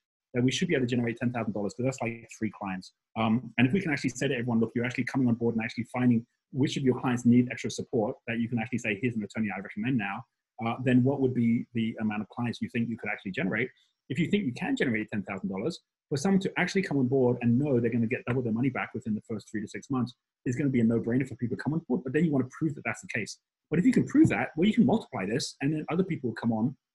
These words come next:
and be part of that same process as well, right? So that would be, uh, like, an example of, like, exactly how you design something. You've got a virtual platform, you've got basically, like, you know, creating from that, uh, replicating, you know, a global promotion. So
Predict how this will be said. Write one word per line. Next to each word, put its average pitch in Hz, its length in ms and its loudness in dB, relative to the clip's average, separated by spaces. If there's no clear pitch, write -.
and 120 80 -2
be 123 120 4
part 127 180 -2
of 120 60 0
that 117 100 -4
same 117 280 0
process 110 360 -8
as - 100 -12
well, - 200 -12
right? 107 180 -8
So 131 180 4
that 160 220 2
would 131 100 2
be, 127 340 4
uh, 123 60 -4
like, 120 220 0
an 123 80 4
example 110 500 -2
of, 104 80 -4
like, 117 160 -4
exactly 120 460 -6
how 120 100 -2
you 120 160 2
design 110 400 -4
something. 120 400 -6
You've 123 140 0
got - 100 0
a 123 40 0
virtual 135 340 0
platform, 127 680 -2
you've 123 160 2
got 123 180 -2
basically, 123 460 0
like, 113 260 -2
you 117 60 0
know, 107 140 0
creating 123 380 0
from 117 180 2
that, 117 240 0
uh, 107 180 -2
replicating, 120 800 2
you 110 100 -2
know, 104 260 -2
a 107 100 -8
global 117 200 -4
promotion. 117 400 0
So 139 120 -6